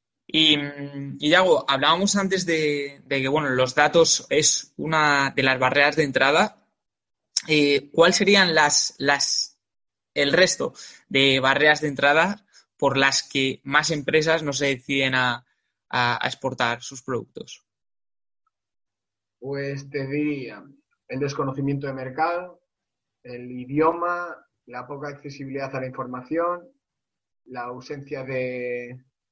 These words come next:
Speaker 2: de herramientas que ayudan a perder el miedo a entrar en este mercado, y otras, en cambio, son más psicológicas, ya que muchas veces, eh, nos parece demasiado complicado entrar ahí y pensamos en que los costes serán inasumibles.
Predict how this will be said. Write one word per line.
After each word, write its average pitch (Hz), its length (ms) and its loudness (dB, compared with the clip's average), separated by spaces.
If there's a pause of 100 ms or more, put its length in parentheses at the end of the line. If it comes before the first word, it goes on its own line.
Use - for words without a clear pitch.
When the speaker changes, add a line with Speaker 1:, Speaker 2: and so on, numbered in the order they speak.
(160)
Speaker 2:
de 139 140 -10
herramientas 139 680 -2
que 143 100 -12
ayudan 143 280 -4
a 135 80 -6
perder 135 280 -8
el 131 100 -8
miedo 135 220 -6
a 131 40 -6
entrar 127 440 -8 (320)
en 135 120 -14
este 139 200 -14
mercado, 147 580 -6 (460)
y 143 120 -4
otras, 170 340 -4
en 156 140 -12
cambio, 190 640 -8 (360)
son 151 240 -6
más 151 180 -4
psicológicas, - 800 -14 (540)
ya 127 120 -8
que 143 120 -2
muchas 156 360 0
veces, 165 520 -6 (180)
eh, 131 480 -6 (420)
nos 151 200 -8
parece 156 300 -2
demasiado 170 500 -4
complicado 170 1040 -6
entrar 151 400 -12
ahí 175 360 -12
y 151 80 -16
pensamos 143 500 -16
en 139 300 -16
que 139 80 -16
los 139 120 -16
costes 143 300 -14
serán 139 240 -14
inasumibles. 113 440 -20